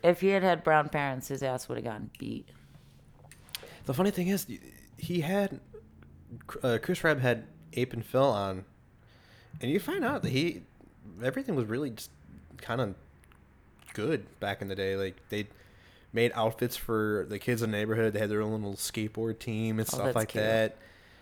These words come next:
Speaker 2: Um, a lot of the shit Bam did apparently was just M T V was like, "Do this," and
Speaker 1: Wow.
Speaker 2: they would break something of Ape's and give, and pay for it.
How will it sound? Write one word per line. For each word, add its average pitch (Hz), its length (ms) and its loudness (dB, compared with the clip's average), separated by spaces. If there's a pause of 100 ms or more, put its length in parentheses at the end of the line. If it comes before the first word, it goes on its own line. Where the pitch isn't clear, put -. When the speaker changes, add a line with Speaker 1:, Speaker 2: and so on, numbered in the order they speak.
(680)
Speaker 2:
Um, 101 340 0
a 101 120 -4
lot 113 200 2
of 240 60 0
the 156 80 4
shit 151 280 2
Bam 139 240 4
did 143 160 2
apparently 175 340 0
was 120 120 -2
just 135 220 -4 (440)
M 120 140 2
T 120 140 -2
V 113 160 2
was 110 140 0
like, 101 180 -10 (440)
"Do 127 240 2
this," - 680 2
and 98 260 -2
Speaker 1:
Wow. 147 960 2
Speaker 2:
they 117 140 4
would 120 180 2
break 117 280 2
something 127 340 2
of 117 100 2
Ape's 139 560 0
and 113 220 -4
give, 127 280 2
and 131 140 -2
pay 135 160 4
for 107 300 -2
it. 92 60 -12